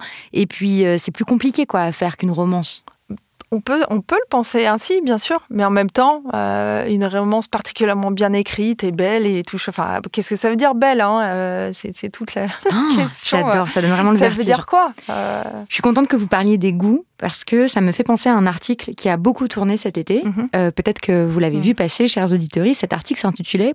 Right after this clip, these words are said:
Speaker 1: Pourquoi ta meuf ne parle jamais de musique avec toi ? » Il vous invite à vous poser la question de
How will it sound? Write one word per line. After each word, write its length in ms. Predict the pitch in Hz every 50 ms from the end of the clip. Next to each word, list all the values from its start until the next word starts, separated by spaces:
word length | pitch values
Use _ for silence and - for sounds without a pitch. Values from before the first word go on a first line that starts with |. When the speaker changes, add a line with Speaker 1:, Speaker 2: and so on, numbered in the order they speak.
| - _ -
Speaker 1:
Pourquoi 460 | - - - - - 196 208 254 302
ta 220 | - - 202 180
meuf 340 | 185 190 202 240 277 - -
ne 80 | 180 165
parle 260 | - 190 214 233 220
jamais 240 | 175 190 185 202 220
de 60 | 220
musique 300 | 202 190 180 226 - -
avec 180 | 190 170 165
toi ? » 140 | - - - - _ _ _ _ _ _ _ _
Il 140 | - 214 208
vous 140 | 214 214 196
invite 180 | 175 175 185 -
à 60 | 208
vous 120 | 185 165
poser 200 | - 202 208 196
la 120 | 190 170 160
question 520 | - 165 - - - - 196 208 240 277 - _ _ - - - - _ _ _ _
de 300 | - 165 160 165 165 -